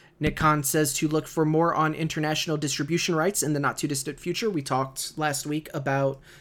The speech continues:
uh, Disney Plus being the Indonesian, uh, distributor for W W E. Nick Khan says that W W E isn't surprised by the consolidation within the gaming community, both big and small. They expect this to continue in other content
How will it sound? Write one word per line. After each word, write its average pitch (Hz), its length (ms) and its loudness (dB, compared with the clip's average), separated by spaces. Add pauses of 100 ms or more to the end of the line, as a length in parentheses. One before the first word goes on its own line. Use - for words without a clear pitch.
(160)
uh, 131 260 0 (100)
Disney 165 280 2
Plus 147 580 0 (240)
being 151 240 2
the 147 180 0
Indonesian, 151 680 0 (360)
uh, 156 160 2
distributor 156 480 0
for 151 320 -2
W 156 220 -2
W 156 240 -2
E. 208 160 -6 (880)
Nick 170 160 2
Khan 165 260 2
says 156 260 2
that 151 140 0
W 160 220 0
W 156 260 2
E 156 160 4
isn't 156 220 -2
surprised 147 520 2
by 147 360 2 (240)
the 160 120 4
consolidation 180 840 6
within 156 300 2
the 214 80 2
gaming 233 400 0
community, 165 580 0 (280)
both 175 280 4
big 196 160 10
and 208 140 2
small. 131 560 0 (300)
They 165 120 4
expect - 440 2
this 202 160 2
to 202 100 0
continue 214 560 4
in 160 160 -2
other 262 280 2
content 190 580 0